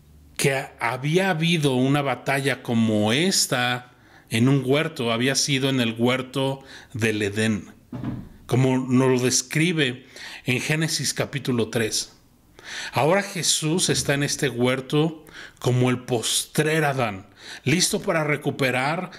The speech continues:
lo que el ser humano había entregado a Satanás. Y, y, y, y veremos, eh, más adelante en el capítulo diecinueve y más adelante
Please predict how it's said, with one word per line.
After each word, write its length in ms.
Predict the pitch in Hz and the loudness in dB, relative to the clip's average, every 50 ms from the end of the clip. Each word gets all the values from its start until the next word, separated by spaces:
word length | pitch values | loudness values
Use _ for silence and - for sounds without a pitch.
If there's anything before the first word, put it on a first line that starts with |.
| - - - - - | -18 -18 -20 -8 -2
lo 160 | 127 123 123 | -2 -2 0
que 100 | - 143 | 0 -2
el 100 | 123 120 | -2 0
ser 360 | - - - - 165 175 185 185 | 0 0 2 2 2 2 2 2
humano 400 | 175 165 160 147 151 156 156 147 | 4 2 2 2 0 0 0 0
había 180 | 135 135 135 | 0 0 0
entregado 540 | 135 131 - 131 123 117 120 131 156 160 160 | -2 0 0 -2 -2 0 -2 -2 0 0 0
a 40 | 139 | 0
Satanás. 720 | - - 117 - - 117 110 110 98 - - - - - - - - - - - - - - - - - - | 0 0 -2 -2 -2 -2 -2 -2 -6 -8 -10 -12 -12 -14 -20 -20 -20 -20 -20 -20 -20 -20 -20 -20 -20 -12 -4
Y, 200 | - 139 143 147 - | -2 -2 -2 0 0
y, 260 | 143 143 139 139 143 - | 0 0 0 0 -2 -2
y, 220 | 139 143 143 143 - | -2 -2 -2 -2 -2
y 100 | 139 135 | -2 0
veremos, 640 | 131 151 147 147 160 190 214 214 190 156 - - - - | 0 2 2 2 4 6 6 6 4 4 2 -2 -4 -2
eh, 400 | 135 131 131 127 123 107 - - - - - - - - - - - _ - _ _ _ _ - | 0 0 2 2 0 -2 -6 -12 -18 -20 -20 -20 -20 -20 -20 -20 -20 _ -20 _ _ _ _ -2
más 300 | - 143 165 175 - 208 | 0 2 2 2 2 2
adelante 480 | 190 175 156 147 156 185 214 208 - 139 | 2 2 2 0 0 0 -2 -2 -4 -4
en 100 | 127 120 | -4 -4
el 120 | 113 - | -4 -2
capítulo 500 | - 139 135 - 160 151 160 165 160 151 | -4 -4 -2 -2 -2 0 2 4 4 4
diecinueve 720 | 147 139 120 - - 139 123 127 127 147 160 156 139 120 | 4 2 0 0 2 2 4 4 4 4 2 2 2 0
y 100 | 110 110 | -2 -2
más 260 | 110 127 143 139 - | -4 -4 -2 -2 0
adelante 640 | 151 131 123 120 127 139 151 151 147 147 117 107 | 0 2 2 2 2 0 0 0 0 0 -2 -2